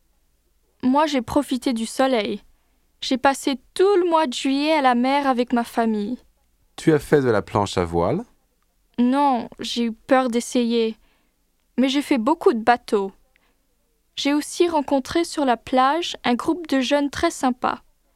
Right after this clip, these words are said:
Speaker 1: On a joué au volley-ball et le soir, on a beaucoup dansé.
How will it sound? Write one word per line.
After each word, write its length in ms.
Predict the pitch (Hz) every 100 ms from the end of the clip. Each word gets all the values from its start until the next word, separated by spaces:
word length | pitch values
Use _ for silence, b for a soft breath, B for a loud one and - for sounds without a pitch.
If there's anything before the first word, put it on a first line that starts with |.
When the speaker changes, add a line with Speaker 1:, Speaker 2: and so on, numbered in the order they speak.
| _ _ _ _ -
Speaker 1:
On 140 | 269
a 80 | 285
joué 280 | 285 311 349
au 100 | 277
volley-ball 640 | 254 294 285 233 247 302 440 _ _ _ _ _ _ -
et 140 | 240
le 140 | 233 233
soir, 680 | - - 339 277 - - - _
on 120 | 240
a 100 | 226
beaucoup 460 | 196 196 285 - 233
dansé. 500 | 208 220 - - 240